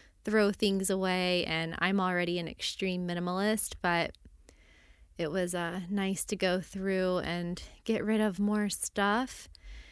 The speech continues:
And, you know, even though I have been a digital nomad for a long time, I always notice whenever I'm slow traveling and staying in one place for a few months at a time,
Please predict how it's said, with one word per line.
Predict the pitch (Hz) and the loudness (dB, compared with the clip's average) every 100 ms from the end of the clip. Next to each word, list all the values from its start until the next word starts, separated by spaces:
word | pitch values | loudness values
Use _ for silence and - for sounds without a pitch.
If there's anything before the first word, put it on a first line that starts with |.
| - - | -20 -6
And, | 208 208 208 214 | -2 2 2 2
you | 247 | 4
know, | 226 214 | 4 2
even | - 214 240 | 0 0 4
though | 233 | 4
I | 226 220 | 4 2
have | 175 202 202 | 0 -4 -2
been | 226 214 | 0 2
a | |
digital | 208 190 208 202 | 0 0 0 2
nomad | 190 190 185 185 190 | 0 0 2 2 0
for | - - 190 190 185 - | -4 -4 0 2 0 0
a | 185 | -2
long | 185 180 185 | -2 -2 -4
time, | - 190 175 196 262 - - - - - - | -4 -2 0 2 0 -2 -18 -20 -20 -4 2
I | 202 | 4
always | 202 220 - | 6 4 2
notice | 208 185 190 202 - | 2 2 2 2 0
whenever | 196 185 180 180 | -2 -2 -2 -2
I'm | 170 175 | -2 0
slow | - 185 180 180 | 0 2 0 0
traveling | - 175 175 190 208 240 | 0 0 0 2 2 4
and | 202 190 | 2 -2
staying | - 185 175 | -2 -2 -2
in | 170 | -2
one | 175 170 180 | -2 -2 -2
place | 180 170 175 - | -2 0 -2 -2
for | 180 | 2
a | 170 | 0
few | - - 180 | -2 -6 -2
months | 170 160 175 - | -2 -2 -2 -4
at | 180 | -2
a | 170 | -2
time, | - 156 170 240 | 0 0 2 0